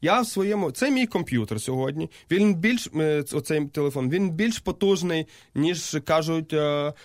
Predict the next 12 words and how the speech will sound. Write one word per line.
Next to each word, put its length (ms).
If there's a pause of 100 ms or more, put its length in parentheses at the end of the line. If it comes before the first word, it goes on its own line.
(120)
комп'ютери, 500
що 160
на 140
яких 360
Гагарін 460
літав, 400
чи 680
там 120
в 40
шістдесятих, 640
вісімдесятих, 840
е, 180